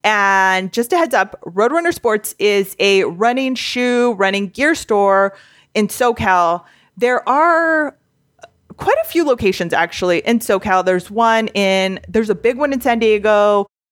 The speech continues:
um, one in Laguna Hills. I wanna say Costa Mesa, but I'm not completely positive. You can also order things online. And my favorite running shorts from them are actually made by Roadrunner.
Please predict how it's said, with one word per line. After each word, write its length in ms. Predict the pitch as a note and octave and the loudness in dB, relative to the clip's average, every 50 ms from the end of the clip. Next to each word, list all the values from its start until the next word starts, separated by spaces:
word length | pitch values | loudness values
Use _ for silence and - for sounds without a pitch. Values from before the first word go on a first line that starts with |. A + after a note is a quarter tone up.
| _ _ - | _ _ 0
um, 440 | F#3 F#3 F3 F3 E3+ E3+ E3+ E3 - - | 0 2 2 4 2 2 0 0 -4 -10
one 320 | - F3 F#3+ G#3+ A3 A3 | -8 -4 0 0 0 2
in 100 | A3+ A3 | 2 0
Laguna 300 | G#3+ G3+ F#3+ F#3+ F#3 F3 | 0 0 0 -2 -2 -4
Hills. 560 | F3 F3+ A#3 D#4 D#4+ D4+ C#4+ C#4+ C#4+ C#4 C4+ - - | -4 -4 0 0 2 2 4 2 2 0 -2 -4 -2
I 80 | G3 G3+ | -2 -2
wanna 320 | G3 G3+ C4 D4+ D#4+ E4 | 0 0 0 0 0 -2
say 160 | - D#4+ C#4+ | -2 -4 -4
Costa 260 | - D4 C4 C4 - A3+ | -2 -2 -2 -2 -2 -4
Mesa, 380 | A3+ A3 A3 - A#3 G3+ G3 | -4 -2 -2 0 0 0 0
but 160 | F#3+ G3 F3 | 0 0 -2
I'm 100 | F3 F3 | -2 -2
not 240 | F#3 G3 G3+ G#3+ A#3 | 0 0 0 0 0
completely 440 | - B3 G#3 - A3 G#3 - A3+ G#3+ | -2 -4 -2 -2 -2 -2 -2 -4 -4
positive. 680 | - G3+ F3 F3+ F3 F3+ E3+ F3 F3 F3 F3 E3+ E3 - _ _ _ _ _ _ _ | 0 0 0 0 0 0 0 2 2 2 2 0 -2 -6 _ _ _ _ _ _ _
You 120 | - G3+ G3 | -6 -4 -2
can 140 | - B3 - | -2 -2 -2
also 500 | - G#3 G#3 G3+ - A3+ G#3+ G#3+ G#3 G3 | 0 -2 -2 0 0 2 2 2 2 2
order 340 | - - F#3+ G#3 G#3+ A3+ A#3+ | 0 0 0 2 2 2 0
things 300 | A#3+ B3+ A#3+ A#3 A3 B3 | 0 0 -2 0 0 0
online. 680 | A3+ A3 G#3+ G3+ F#3 F3+ F3+ F3+ F3 F3 F3+ F#3 F3+ _ _ _ _ _ _ _ _ _ _ _ | 0 0 0 0 0 0 0 0 0 -2 -6 -8 -12 _ _ _ _ _ _ _ _ _ _ _
And 200 | - A#3 A3+ A3+ | -2 -2 0 0
my 240 | A3+ A#3+ B3 C4+ E4+ | 0 2 2 0 0
favorite 360 | E4 - B3+ A#3+ A#3 A#3+ - - | 0 0 -2 0 0 0 -2 -2
running 240 | G#3 A3+ C4 D4 C4 | -2 -2 -2 -2 -2
shorts 240 | - A#3 F#3 F#3 - | -2 -2 -2 -2 -2
from 180 | - F3 F3 | -4 -4 0
them 280 | E3 D#3+ D#3 E3 F#3+ - - | 0 0 0 -2 -4 -4 -2
are 120 | F#3+ - - | -2 0 0
actually 380 | G3+ G#3 - - A#3 A3 G#3 G3+ | 0 -2 -2 -2 0 0 0 0
made 340 | G3 G3+ A3 B3+ C#4 B3 | 0 0 0 0 0 0
by 160 | A3+ A#3+ F#3+ F3+ | 0 0 0 2
Roadrunner. 560 | F3 D#3+ D#3 D3 D#3 D3+ D3 - G2+ D#3+ | 0 0 0 0 -2 -2 -2 -4 -6 -8